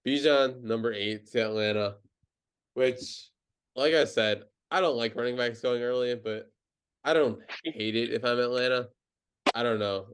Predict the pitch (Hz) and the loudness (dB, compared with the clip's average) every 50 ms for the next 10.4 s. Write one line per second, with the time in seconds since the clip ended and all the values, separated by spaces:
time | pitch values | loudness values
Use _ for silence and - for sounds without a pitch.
0 | - - - 156 156 180 175 180 202 160 110 110 113 120 123 123 139 139 143 139 | -6 -2 -2 -2 -2 -2 -2 0 0 0 0 0 -2 -2 0 0 0 0 0 0
1 | 131 123 120 117 113 110 110 - 143 135 120 107 98 95 104 107 107 110 110 107 | 0 -2 -2 -2 -4 -4 -2 -2 -2 -2 -2 -4 -6 -8 -6 -6 -4 -2 -2 -2
2 | 104 107 104 _ _ _ _ _ _ _ _ _ _ _ _ _ - - - 127 | -2 -4 -8 _ _ _ _ _ _ _ _ _ _ _ _ _ -12 -6 -4 -4
3 | 117 113 110 120 113 110 107 107 107 110 110 107 104 104 104 104 107 107 110 110 | -4 0 2 4 4 4 4 2 0 0 0 0 2 2 2 2 2 0 0 -4
4 | 104 104 104 _ - 117 110 104 104 110 101 - 110 104 107 110 120 127 127 123 | -8 -10 -12 _ -8 -6 -6 -4 -4 -6 -4 -2 -2 -2 0 0 0 -2 -2 -4
5 | - - - 113 107 104 98 - - _ _ _ _ _ _ _ _ _ _ _ | -6 -4 -2 0 0 0 -2 -4 -10 _ _ _ _ _ _ _ _ _ _ _
6 | _ _ - 127 127 - 170 180 156 156 139 113 117 107 110 - 117 113 113 113 | _ _ -6 -4 -2 0 0 0 2 2 2 2 0 -4 -2 -2 0 0 0 0
7 | - - _ _ _ _ _ _ _ _ - 127 123 120 120 117 117 123 120 123 | -4 -8 _ _ _ _ _ _ _ _ -4 -2 0 0 0 0 0 0 -2 0
8 | 123 131 143 143 - - 131 120 120 113 113 110 104 107 104 104 104 - - _ | 0 2 0 0 0 0 -2 0 0 0 0 0 0 -2 -2 -4 -8 -14 -20 _
9 | _ _ _ - 120 113 107 - 113 110 110 107 107 107 107 104 98 104 104 101 | _ _ _ 0 2 2 0 0 -2 -2 -2 0 2 2 2 0 0 -2 -8 -10
10 | 95 92 104 107 104 104 104 - | -8 -6 -6 -4 -4 -6 -8 -12